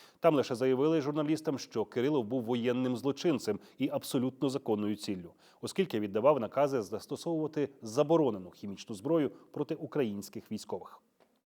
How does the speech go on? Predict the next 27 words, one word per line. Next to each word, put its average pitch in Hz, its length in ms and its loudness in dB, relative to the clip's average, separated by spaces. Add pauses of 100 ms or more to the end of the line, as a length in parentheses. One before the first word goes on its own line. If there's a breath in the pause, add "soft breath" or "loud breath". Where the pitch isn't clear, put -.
(500)
Коаліція 208 500 6
дронів, 165 360 10
яку 113 240 2
очолює 185 400 8
Велика 165 280 6
Британія 143 500 6
та 123 120 4
Латвія, 190 460 6
у 185 160 -2
січні 185 480 -2
почне 175 340 0
постачання 170 640 0
десятків 139 640 0
тисяч 120 380 -4
безпілотників 123 760 -4
до 131 140 2
України. 107 460 -2 (320 soft breath)
Про 113 120 -2
це 180 160 -4
заявив 123 360 0 (120)
заступник 117 580 -6
голови 113 280 -4
Міноборони 113 500 -2
Великої 87 340 -12
Британії 160 520 -2 (140)
Люк 123 180 -4 (120)
Поллард. - 440 -4